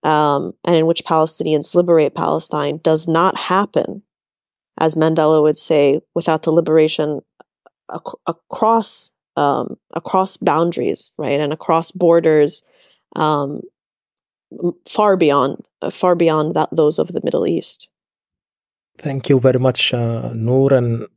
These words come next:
Speaker 2: I really enjoyed the conversation with you, and thank you for sharing personal stories of, of your dad. In, in fact, a friend of mine who grew up in a refugee camp in Gaza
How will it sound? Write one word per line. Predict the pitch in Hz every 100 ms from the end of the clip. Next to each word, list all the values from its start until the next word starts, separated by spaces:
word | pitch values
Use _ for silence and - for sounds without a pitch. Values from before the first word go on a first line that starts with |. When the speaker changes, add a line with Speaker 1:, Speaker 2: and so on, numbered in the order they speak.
| -
Speaker 2:
I | 120
really | 123 131 127 127
enjoyed | 120 120 127 120
the | 120 117
conversation | - 120 123 120 127 - 120
with | 113 120
you, | 120
and | 113
thank | 135 120
you | 135
for | - 123
sharing | - 131 123 120
personal | - 120 - 120 117
stories | 113 - 127 123 117 -
of, | 110 -
of | 113 -
your | 120
dad. | 113 127 123 117 113 123
In, | 135 131
in | 139
fact, | 127 139 139
a | - -
friend | - 135 127
of | -
mine | 117 120 117 113 110
who | 110
grew | 110 127 123
up | 120
in | 120
a | 117
refugee | 110 117 120
camp | 117 120 117
in | 117 117
Gaza | 120 120 113 110